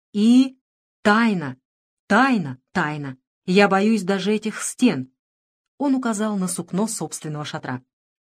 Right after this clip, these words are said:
Хотя Велизарий был облечен званием и всеми правами главнокомандования, начальники,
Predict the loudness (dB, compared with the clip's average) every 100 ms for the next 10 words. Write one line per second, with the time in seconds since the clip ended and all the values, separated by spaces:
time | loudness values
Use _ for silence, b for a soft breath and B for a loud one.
0 | _ _ _ -2 2 2 0 0 -2 -2
1 | -2 -2 -2 -4 -4 -4 -4 -4 -4 -2
2 | -4 -6 -10 -6 -6 -2 2 2 2 0
3 | 0 -4 -4 -4 -6 -8 -4 -2 -2 -2
4 | -6 -6 -10 _ -2 -2 0 0 -2 -4
5 | -12